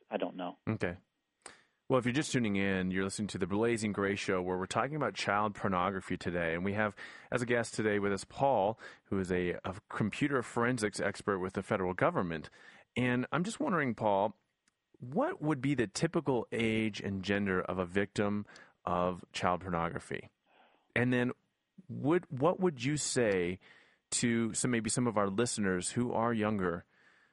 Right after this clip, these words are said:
Speaker 2: Uh, first of all, pornography, we under-, as we understand it, is pictures of people with their clothes off. But how, what would you say to protect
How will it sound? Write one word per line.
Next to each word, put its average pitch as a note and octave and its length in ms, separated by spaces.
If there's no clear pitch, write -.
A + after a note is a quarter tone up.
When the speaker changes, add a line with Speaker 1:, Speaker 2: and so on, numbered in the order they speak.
Speaker 2:
Uh, F2+ 160
first G#2+ 280
of G#2 80
all, F#2 120
pornography, G#2 720
we G#2 220
under-, F#2+ 240
as G2 160
we A2 80
understand F#2 400
it, F#2 100
is F2+ 80
pictures B2 300
of A#2+ 80
people G2+ 260
with G#2 120
their A2+ 80
clothes B2 340
off. - 320
But A#2+ 280
how, C3 220
what F#3 180
would G3 120
you D#3 120
say B2+ 760
to - 140
protect C3 800